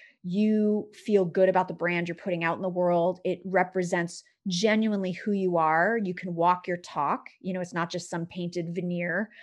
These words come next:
Um, but then also marrying that with when you are crystal clear on your target clients or customers and what they need and who they are, your brand instantly resonates with them. And they're like, "Oh my gosh, this is exactly what I've been looking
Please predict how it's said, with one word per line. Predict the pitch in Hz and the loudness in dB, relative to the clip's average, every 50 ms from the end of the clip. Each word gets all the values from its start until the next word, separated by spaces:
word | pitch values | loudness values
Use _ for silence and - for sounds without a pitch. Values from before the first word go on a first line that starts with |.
| - - - _ _ _ _ - | -20 -20 -20 _ _ _ _ -2
Um, | 226 220 208 202 190 185 185 - - | -2 0 0 0 -2 -4 -6 -6 -2
but | 185 226 202 - | 0 0 2 4
then | 226 214 214 - | 2 2 2 2
also | - 202 240 262 262 - - 208 185 185 | 4 4 4 4 2 2 2 4 4 4
marrying | 185 180 180 196 214 220 202 190 | 2 0 0 0 0 0 0 0
that | 185 170 156 - | 0 0 0 0
with | 180 170 - - | -2 -2 -4 -4
when | 196 190 185 185 185 | -6 -4 -4 -2 -2
you | 202 214 233 240 247 247 - - | 0 0 2 2 0 0 -2 -2
are | 190 190 190 - _ | -4 -4 -4 -8 _
crystal | - - 277 262 - - 220 196 | -8 -4 -4 -4 -2 -2 -2 -2
clear | - - - 269 277 277 233 185 165 160 160 165 170 - - - - _ _ _ _ - | -4 -4 -6 -2 0 4 4 4 4 4 2 0 -2 -4 -14 -20 -20 _ _ _ _ -2
on | 208 208 220 240 240 | 0 2 4 4 4
your | 233 202 | 2 2
target | 175 - - - 208 214 208 190 170 - | 0 -4 -4 -2 0 0 0 0 -2 -4
clients | - - - 185 196 208 196 180 175 - | -6 -12 -8 -6 -4 -4 -4 -4 -6 -8
or | 156 | -10
customers | - - 220 208 208 - - 180 175 165 165 - | -8 -4 -4 -4 -4 -4 -6 -6 -4 -6 -6 -6
and | - 180 180 175 185 | -6 -6 -4 0 0
what | 190 185 - | -2 0 0
they | 202 190 180 | -2 -2 0
need | 175 170 180 190 196 190 | 0 0 0 0 0 0
and | 180 147 160 156 - - | 0 0 -2 -6 -10 -6
who | - 226 220 | -4 -2 0
they | 196 196 190 180 | 2 2 2 2
are, | - - 165 165 165 190 226 269 302 - - - - - - - - _ _ _ _ _ _ _ - | 2 0 2 2 2 2 2 0 -2 -6 -12 -20 -20 -20 -20 -20 -20 _ _ _ _ _ _ _ -6
your | 208 190 220 214 | -2 2 2 2
brand | 175 170 - 196 208 220 247 277 269 214 180 175 - _ _ | 2 2 -2 -2 0 2 4 4 4 4 2 -2 -6 _ _
instantly | - 240 269 262 - - 240 - - 175 165 | 2 2 2 2 -2 -8 -10 -8 -6 -6 -4
resonates | 151 170 175 208 208 - 190 151 - - - - - | 0 2 2 2 2 0 -4 -4 -4 -8 -12 -14 -12
with | - - - | -12 -10 -8
them. | 110 85 64 62 - - - - | -8 -8 -8 -10 -14 -12 -8 -4
And | 196 190 | -2 0
they're | 196 202 196 | 2 2 4
like, | 185 185 - | 2 2 4
"Oh | - 285 339 | 4 4 4
my | 277 202 175 | 4 2 2
gosh, | 170 220 240 269 220 170 - | 2 2 2 2 2 0 -2
this | - 175 202 | -8 -6 -6
is | 190 180 | -4 -4
exactly | 202 175 - 233 240 240 - 233 | -4 0 2 0 2 2 2 2
what | 220 214 | 4 4
I've | 196 180 | 4 4
been | 185 180 180 202 | 2 0 0 0
looking | 269 285 - 247 | 0 0 -2 -4